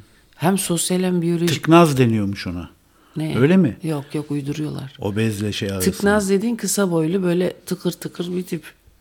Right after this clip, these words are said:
Speaker 1: Bana da yarmadan, bana en fazla hani öyle bir şey desen yarma denilebilir. Tıknazın
Speaker 2: Onu şeftaliye söylüyorlar. Yarma şeftali.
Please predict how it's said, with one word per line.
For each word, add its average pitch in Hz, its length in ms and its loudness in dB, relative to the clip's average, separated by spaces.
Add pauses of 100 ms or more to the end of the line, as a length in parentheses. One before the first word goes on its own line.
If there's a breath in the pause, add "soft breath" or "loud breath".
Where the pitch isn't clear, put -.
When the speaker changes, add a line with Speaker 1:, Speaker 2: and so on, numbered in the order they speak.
(100)
Speaker 1:
Bana 151 260 -4
da 143 100 -2
yarmadan, 165 720 2
bana 165 240 0
en 202 160 0
fazla 175 380 0
hani 170 160 0
öyle 170 180 0
bir 165 40 -2
şey 147 220 -4
desen 135 260 -2
yarma 202 460 -2
denilebilir. 143 580 -2 (440 loud breath)
Tıknazın 180 560 2
Speaker 2:
Onu 139 200 2
şeftaliye 131 600 2
söylüyorlar. 90 600 -4
Yarma 107 340 -2
şeftali. 82 480 -10